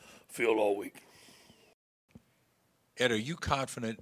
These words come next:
Speaker 2: that no matter what happens Saturday, that you are in the playoff?
Speaker 1: No. I ain't thinking about it.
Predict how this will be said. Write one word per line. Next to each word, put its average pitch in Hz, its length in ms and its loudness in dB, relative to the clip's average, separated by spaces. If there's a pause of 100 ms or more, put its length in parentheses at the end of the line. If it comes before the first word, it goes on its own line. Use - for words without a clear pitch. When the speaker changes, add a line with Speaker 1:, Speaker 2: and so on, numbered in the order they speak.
(140)
Speaker 2:
that 98 260 -4
no 95 120 -4
matter 107 340 -2
what 98 240 -2
happens 95 420 -4
Saturday, 92 680 0
that 82 220 -8
you 98 140 -6
are 90 60 -8
in 92 200 -10
the 87 80 -8
playoff? - 600 -8
Speaker 1:
No. 110 240 4 (800)
I 110 80 2
ain't 107 140 0
thinking 110 260 0
about 98 240 0
it. - 140 -20